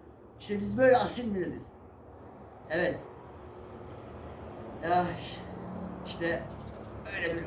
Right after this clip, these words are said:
asil milletin nefer olmaktan da onur duyuyorum, onur.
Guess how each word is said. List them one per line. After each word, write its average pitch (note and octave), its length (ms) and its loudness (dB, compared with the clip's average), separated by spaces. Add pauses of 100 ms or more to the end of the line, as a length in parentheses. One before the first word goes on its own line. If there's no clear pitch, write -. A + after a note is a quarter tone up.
asil G#3 340 4
milletin F#3+ 300 2
nefer F#3+ 300 4
olmaktan G#3 560 6
da G3 160 6 (460)
onur C4+ 340 12
duyuyorum, G3+ 360 6
onur. C#4 320 12